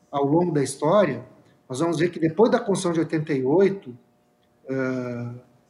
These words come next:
depois da Lei de Diretrizes Básicas da Educação, depois da criação do Fundo de Desenvolvimento do Ensino Fundamental, ainda no governo Fernando Henrique Cardoso, depois o Fundo de Desenvolvimento do Ensino Básico, já no governo do Lula,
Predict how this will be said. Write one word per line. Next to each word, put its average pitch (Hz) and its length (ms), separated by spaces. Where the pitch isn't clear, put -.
depois 165 400
da 185 100
Lei 165 220
de 175 60
Diretrizes 147 360
Básicas 143 240
da 151 40
Educação, 139 920
depois 180 360
da 196 100
criação 175 500
do 160 100
Fundo 170 360
de 135 80
Desenvolvimento 139 560
do 139 60
Ensino 147 280
Fundamental, 139 720
ainda 151 380
no 139 80
governo 151 400
Fernando 143 280
Henrique - 240
Cardoso, 127 760
depois 170 400
o 175 60
Fundo 180 380
de 147 60
Desenvolvimento 143 440
do 147 60
Ensino 139 300
Básico, 127 680
já 143 180
no 147 120
governo 139 300
do 120 60
Lula, 139 600